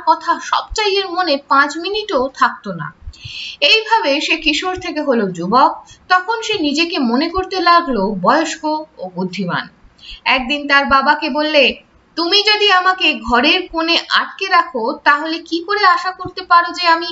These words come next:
টাকা রোজগার করব? আমাকে সুযোগ দাও, আমি তোমাকে দেখাবো আমার মতো শক্তিমান ছেলে কি করতে পারে।" সে কথা শুনে তার বাবার ভারী আমোদ বোধ হলো,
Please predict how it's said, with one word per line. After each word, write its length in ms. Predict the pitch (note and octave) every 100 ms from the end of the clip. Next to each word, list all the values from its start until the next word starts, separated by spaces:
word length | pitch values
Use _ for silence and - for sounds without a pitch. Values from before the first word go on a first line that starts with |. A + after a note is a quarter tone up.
| E4+ - -
টাকা 280 | D4+ D4+ E4
রোজগার 380 | E4+ D4+ E4 D#4+
করব? 400 | D#4+ D4+ D#4+ E4 _ _
আমাকে 340 | A3 B3+ C4+ D#4+
সুযোগ 380 | E4+ F#4 F4+
দাও, 260 | D4 C4+ C4+ - - -
আমি 420 | - C#4 F#4 G4 G4 _ -
তোমাকে 500 | E4+ F4 F#4 F#4 D#4+
দেখাবো 680 | B3 B3+ C4 - G#4+ F#4+ B3+
আমার 400 | B3+ D#4 F#4+ F#4+
মতো 200 | F4+ E4+
শক্তিমান 560 | D4+ D4 D#4 C#4 C4
ছেলে 240 | B3 C4 A#3+
কি 280 | B3+ D4 C#4+
করতে 280 | F#3+ E3+
পারে।" 220 | D3+ C3+ - _ _ _ _ _ -
সে 160 | F#4+
কথা 320 | F#4+ G#4 G4+ G4+
শুনে 440 | - G#4 C4+ G3
তার 140 | A3 G#3+
বাবার 340 | G#3+ G#3+ B3 G#3
ভারী 360 | - A#3 D4 E4+
আমোদ 440 | G3+ F#3 A3+ G3+
বোধ 260 | F3+ E3+ E3 D#3+
হলো, 200 | D3+